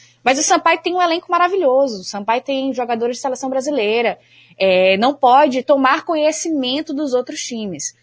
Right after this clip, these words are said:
O Sampaio tem que entender que tem uma seleção. O Sampaio tem a base da seleção brasileira. Então, o técnico Virgil Lopes, inclusive, é da comissão técnica do Brasil.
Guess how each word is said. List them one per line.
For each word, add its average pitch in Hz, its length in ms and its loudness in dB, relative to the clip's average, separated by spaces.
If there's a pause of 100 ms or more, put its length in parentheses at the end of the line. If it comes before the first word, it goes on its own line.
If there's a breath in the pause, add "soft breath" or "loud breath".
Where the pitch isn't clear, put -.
(120)
O - 60 -10
Sampaio 233 340 0
tem 285 100 -2
que 311 120 -6
entender 311 580 0 (340 soft breath)
que 285 120 -6
tem 294 160 -2
uma 339 140 2
seleção. 339 600 2 (480)
O 196 60 -8
Sampaio 233 340 -2
tem 349 120 -6
a 330 60 -2
base 262 340 0
da 311 80 -6
seleção 311 360 -4
brasileira. 262 540 -2 (400 loud breath)
Então, 202 720 -4
o 208 40 -10
técnico 247 380 -4
Virgil 269 240 2
Lopes, 254 300 0
inclusive, 277 480 -4
é - 20 -4
da 254 80 -2
comissão 262 340 -4
técnica 247 560 -2
do 175 100 -8
Brasil. 170 440 -8